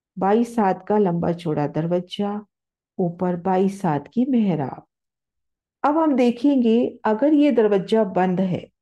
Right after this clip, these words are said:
ये शोभा मैं थोड़ा सा ड्रॉ करके दिखाती हूँ। अगर तो ये दरवाजा बंद है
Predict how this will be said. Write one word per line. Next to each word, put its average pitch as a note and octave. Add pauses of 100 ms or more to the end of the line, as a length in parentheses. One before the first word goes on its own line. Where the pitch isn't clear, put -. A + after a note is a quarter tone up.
(680)
ये F#3+
शोभा F3
मैं F#3
थोड़ा F3
सा G3 (360)
ड्रॉ E3+
करके F3
दिखाती E3+
हूँ। A3 (1000)
अगर C4+
तो D#4
ये D4+
दरवाजा A3+
बंद F#3
है D#3